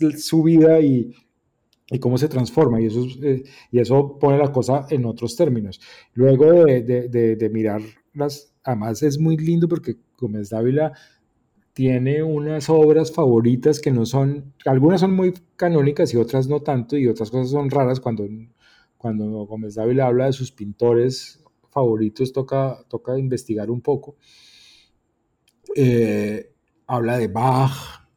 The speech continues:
habla de, de, de, de, de, de, de ciertos, de ciertos poetas y de ciertos novelistas en ese sentido, en el sentido de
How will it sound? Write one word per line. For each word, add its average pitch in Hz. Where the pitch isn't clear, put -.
habla 113
de, 110
de, 101
de, 98
de, 101
de, 110
de, 104
de 113
ciertos, 131
de 131
ciertos 123
poetas 127
y 135
de 110
ciertos 120
novelistas 127
en 135
ese 120
sentido, 113
en 90
el 92
sentido 104
de 120